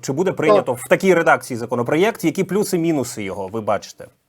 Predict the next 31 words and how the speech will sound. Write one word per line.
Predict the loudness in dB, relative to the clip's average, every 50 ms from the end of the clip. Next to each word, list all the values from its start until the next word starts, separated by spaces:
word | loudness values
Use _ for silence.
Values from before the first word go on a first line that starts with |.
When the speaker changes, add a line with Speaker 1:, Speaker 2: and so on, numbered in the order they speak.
| _ _ _ _ _ _ -20 -18 -18 -18 _ -4
Speaker 2:
Е, | -2 0 2 2 2 0 0 2
так, | 2 2 2 2 0 -2 -2 2
е, | 2 4 4 4 2
ну, | 0 0
почнемо | -4 -2 -2 0 0 0 0
з |
того, | 2 4 4 4
чи | 4 2 -4 -6
буде | -4 -2 -2 -2 0
він | -2 -2 0
при-, | 2 2 4 4 4
е, | 4 2 0
прийнятий, | 0 0 -2 -2 0 -2 0 0 2 2
я | 4 4
не | 4 2
знаю. | 2 2 4 4 4 6 6 6 4 4 2 2
Е, | 2 4 4 4 4
я | 2 2
не | 2 2
є | 2 4 4
інсайдером | 4 4 2 0 2 4 4 4 4 4 2 2
на | -2
Банковій. | -2 -2 -4 -4 -4 0 0 0 0 0 -4 _ -20 -20 -20 -18 -16 -14 -12 -8 0
От, | 4 4 6 6 6
я | 4 4 4
дуже | 2 0 2 0
сподіваюся, | 0 0 -2 -6 -6 -2 0 0 2 4 4 2 2 0
що | -4 -4
він | -4 -4 -4
буде | -4 -6 -4 -4 -4
прийнятий. | 0 0 0 0 0 -2 -4 -6 -8